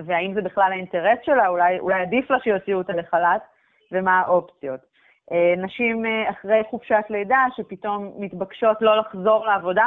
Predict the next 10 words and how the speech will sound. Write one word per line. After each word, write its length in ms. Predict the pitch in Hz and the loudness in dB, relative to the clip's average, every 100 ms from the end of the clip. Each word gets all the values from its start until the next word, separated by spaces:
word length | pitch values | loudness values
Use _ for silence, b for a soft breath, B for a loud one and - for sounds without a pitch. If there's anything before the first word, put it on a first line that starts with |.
| 262 | -2
מחופשת 420 | - 185 196 185 | -10 -6 -2 -2
לידה, 420 | 185 170 170 170 208 b b b b - | -2 -2 0 0 -2 b b b b -8
אה, 480 | 170 170 170 170 170 156 | -4 -2 -2 -2 -4 -6
ונתקלות 800 | 175 175 175 _ 196 196 214 214 | -4 -4 -6 _ -2 2 2 0
בשאלה 680 | 190 214 220 196 196 196 202 | -8 -4 -2 0 2 2 2
האם 560 | 185 - 214 208 202 202 - | -4 -6 -6 -6 -8 -10 -6
לחזור 680 | 196 - 196 190 233 226 214 | -6 -6 -6 2 2 2 2
ולצאת 360 | 214 214 208 | 0 0 -4
לחל"ת, 680 | 196 - 185 214 247 277 269 - | -4 -2 0 2 2 0 -8 -4
או 560 | 180 170 170 165 165 | 0 2 2 0 -2